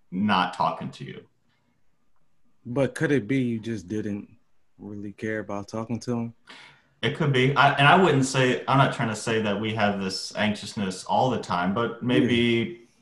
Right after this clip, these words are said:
Speaker 1: ten percent, twenty percent of the time, did that ever show up for you where it drove you not talking to somebody? Like, I know for me, we all went, well,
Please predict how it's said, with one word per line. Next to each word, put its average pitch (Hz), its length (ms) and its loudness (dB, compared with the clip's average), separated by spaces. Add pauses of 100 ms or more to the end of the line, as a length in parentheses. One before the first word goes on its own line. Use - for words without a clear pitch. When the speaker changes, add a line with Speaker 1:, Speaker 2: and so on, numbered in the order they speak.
(240)
Speaker 1:
ten 131 320 0
percent, 110 520 -6
twenty 107 300 -4
percent 101 380 -4
of 92 60 -4
the 90 140 -4
time, 87 440 -2 (680)
did 107 180 0
that 101 120 2
ever 95 240 0
show 92 220 -4
up - 60 -8
for 101 100 -6
you 95 100 -2
where 107 240 0
it - 160 -4
drove 98 760 0 (1080)
you 92 160 -2
not 98 180 -2
talking - 320 -4
to - 60 -12
somebody? - 400 -12 (540)
Like, 113 100 0
I 113 160 6
know 131 160 6
for 120 180 -2
me, 113 500 0 (840)
we 117 120 0
all 110 180 4
went, 104 200 -2
well, 90 380 -2